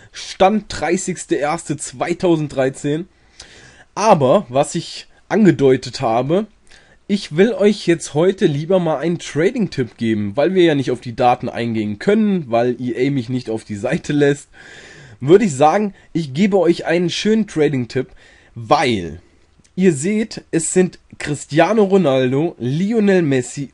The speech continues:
und Lukas Podolski, dazu sogar noch ein Kuba, der auch nicht unbedingt billig sein wird, sind im Team der Woche. Was heißt das?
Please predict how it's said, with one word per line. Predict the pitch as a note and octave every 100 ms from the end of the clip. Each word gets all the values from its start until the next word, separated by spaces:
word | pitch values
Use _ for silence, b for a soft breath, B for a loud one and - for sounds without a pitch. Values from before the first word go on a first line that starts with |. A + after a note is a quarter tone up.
| _
und | A#3 C4 B3+
Lukas | A3 G3 G#3
Podolski, | - G#3+ F#3 F3+ E3+ - C#3+ F3+ B B B
dazu | C3 - G3+
sogar | F3 E3 D#3+
noch | D3+
ein | C3+
Kuba, | - G#3 D3 D3
der | C#3 A#2+
auch | E3
nicht | E3+ C3+
unbedingt | C3+ C3 A#2+
billig | A#2+ C#3+ C3+
sein | B2 B2 A#2
wird, | C3 F#3+ - b b b b b b
sind | - A3 G3
im | F#3+
Team | - G3
der | F3+ D#3
Woche. | C#3+ - F#2+ E2+ b b b
Was | G#2+ D#3 G3 -
heißt | C3 A#2 - -
das? | B1+ -